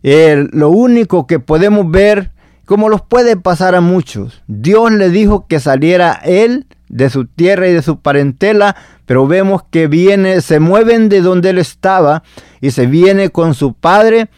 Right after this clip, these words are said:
también viene con su sobrino, Lot, pero, este, entonces vemos que la palabra de Dios,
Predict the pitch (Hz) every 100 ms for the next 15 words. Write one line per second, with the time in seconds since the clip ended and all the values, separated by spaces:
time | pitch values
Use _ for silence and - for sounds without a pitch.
0 | _ - 120 127 131 170 175 170 160 170
1 | 180 143 156 151 131 147 139 - - -
2 | - 151 156 175 247 160 113 139 - _
3 | _ _ _ - 123 185 196 165 _ _
4 | - 156 156 139 - _ _ _ _ _
5 | _ _ - 117 139 - 160 160 151 131
6 | - 226 233 185 202 190 - _ - 156
7 | 202 208 - 185 165 156 - 147 185 196
8 | 190 170 160 185 208 170